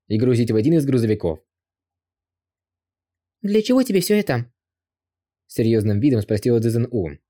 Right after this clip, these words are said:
Speaker 1: услышав, что он от них хочет. «Я убью охотников сегодня», медленно ответил Юэ.
Speaker 2: «Зачем? Наших уровней до сих пор недостаточно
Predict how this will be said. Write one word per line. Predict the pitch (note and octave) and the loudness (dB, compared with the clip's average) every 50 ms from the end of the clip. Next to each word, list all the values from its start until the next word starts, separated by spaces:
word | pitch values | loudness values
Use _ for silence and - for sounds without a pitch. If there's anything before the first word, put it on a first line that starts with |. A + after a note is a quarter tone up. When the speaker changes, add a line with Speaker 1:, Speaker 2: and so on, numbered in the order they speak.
| _ _ _ _ _ _ _ _ _ _ _ | _ _ _ _ _ _ _ _ _ _ _
Speaker 1:
услышав, | B2+ A#2 - F#3 E3+ - - - - | -6 -2 0 0 0 0 0 -4 -4
что | - - F#3+ | -2 0 0
он | F3+ F3 | 2 0
от | D#3+ - | 0 0
них | B2+ A#2+ - | -2 -4 -2
хочет. | - - G2 F2+ - F2 - - _ _ _ _ _ _ _ _ _ _ _ _ _ _ _ _ _ | -2 -4 -4 -2 -4 -6 -10 -10 _ _ _ _ _ _ _ _ _ _ _ _ _ _ _ _ _
«Я | G2+ F#2+ F#2 G#2+ C#3+ D#3+ | -6 -4 -2 0 2 2
убью | E3+ D#3+ D3+ D#3 E3 E3 | 2 2 2 2 2 2
охотников | D3+ - - C3+ B2+ C3+ B2 D3 C3 B2 | 2 0 -2 -2 -2 -2 0 -2 -2 -2
сегодня», | - - C#3+ C3 A#2 G#2+ F#2 F#2+ F2+ D#2+ D2+ D2 D2 - _ _ _ _ _ _ _ _ _ _ _ _ _ _ _ _ _ _ _ | 0 0 2 2 2 0 0 -2 -4 -6 -6 -10 -14 -20 _ _ _ _ _ _ _ _ _ _ _ _ _ _ _ _ _ _ _
медленно | F2+ F2+ A#2 D3 D#3 E3+ D#3+ D#3+ | -6 -4 -2 0 0 0 0 0
ответил | D3+ - A#2 A2 G#2 - A#2+ A#2 | 0 0 0 -2 0 0 0 0
Юэ. | A2+ G#2 G#2 F#2 E2 D#2 D2 D2 - _ _ _ _ _ _ _ _ _ _ _ _ _ _ _ _ _ _ _ _ _ _ _ _ _ | 0 0 0 -2 -2 -4 -6 -10 -14 _ _ _ _ _ _ _ _ _ _ _ _ _ _ _ _ _ _ _ _ _ _ _ _ _
Speaker 2:
«Зачем? | - G#3 A3 - - B3 F#3+ B2 A#2+ - _ _ _ _ _ _ _ | -4 -4 -2 0 0 0 0 0 -2 -6 _ _ _ _ _ _ _
Наших | - E3 E3+ E3+ - F3 - G#3+ | -2 -2 -2 -2 -2 -2 0 0
уровней | A3 G3 E3 D#3 D3+ | 2 2 2 2 2
до | C#3+ D3+ | 0 0
сих | - F3 D#3+ | 0 -2 -2
пор | - F#3 F3+ | 0 0 0
недостаточно | F#3 F#3 F#3+ F#3 - G#3+ G#3+ G3+ - D3+ C3 C3 | 0 0 -2 -2 -2 -2 -2 -2 -2 -4 -4 -4